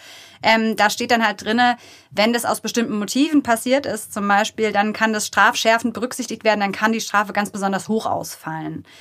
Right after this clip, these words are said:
Genau. Und da gibt's halt jetzt im, im Abs-, Absatz zwei schon rassistische Motive, das ist neu und ja auch irgendwie gut. Und eure Forderung wäre jetzt noch mal darüber hinausgehend was?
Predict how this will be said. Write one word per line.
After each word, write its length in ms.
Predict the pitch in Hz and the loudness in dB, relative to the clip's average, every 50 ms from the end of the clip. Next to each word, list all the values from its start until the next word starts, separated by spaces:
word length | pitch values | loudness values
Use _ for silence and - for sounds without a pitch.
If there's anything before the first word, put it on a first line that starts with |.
| - - - - _ - | -20 -20 -20 -20 _ -6
Genau. 380 | 190 180 175 175 170 165 160 | -4 -2 -2 -2 -2 -2 -4
Und 120 | - 185 196 | -2 0 0
da 60 | 196 | 0
gibt's 180 | 220 233 - | 0 0 2
halt 120 | 240 220 202 | 2 2 2
jetzt 160 | 208 202 202 | 0 -2 -2
im, 160 | 196 196 190 | -4 -2 -2
im 160 | - - 196 | -4 -2 -2
Abs-, 160 | 196 196 - - | -4 -4 -2 0
Absatz 360 | - 214 - 226 208 190 - - | 0 2 2 2 -2 -2 -4 -4
zwei 240 | - 190 202 240 | 0 2 2 2
schon 140 | 254 262 220 | 2 0 0
rassistische 520 | 180 185 185 - 214 233 - 294 285 - 285 | -2 -2 -4 -2 -4 -4 -4 -4 -2 0 2
Motive, 360 | 277 277 269 277 269 247 220 | 2 2 2 0 -2 0 -2
das 140 | 214 208 - | -4 -6 -8
ist 120 | - - | -8 -6
neu 280 | 190 185 180 214 269 285 | -4 0 2 2 2 2
und 100 | 233 220 | 0 0
ja 120 | 196 170 | -2 -2
auch 60 | 196 - | -2 -4
irgendwie 320 | 190 202 202 190 190 175 | -4 -6 -4 -6 -6 -10
gut. 340 | - 208 226 277 349 - 247 | -6 -2 0 0 2 0 0
Und 80 | 220 | -4
eure 280 | - - 190 226 247 277 | -2 -2 0 0 0 -2
Forderung 560 | - - - 226 233 254 269 254 240 226 208 | -6 2 4 4 6 6 4 2 0 0 0
wäre 180 | 214 214 214 220 | 0 0 0 0
jetzt 240 | 208 214 208 - - | -2 -4 -4 -4 -2
noch 80 | 202 | 0
mal 120 | 202 202 196 | 0 0 0
darüber 280 | 202 196 208 202 190 | 0 -2 -2 -4 -4
hinausgehend 800 | 180 185 185 185 175 190 220 254 262 - - 220 208 196 196 175 | -4 -4 -4 -4 -4 -2 -4 -4 -4 -6 -8 -6 -4 -4 -4 -4
was? 580 | - 185 196 233 302 330 - - - - - | -2 0 0 0 0 -2 -6 -10 -14 -18 -20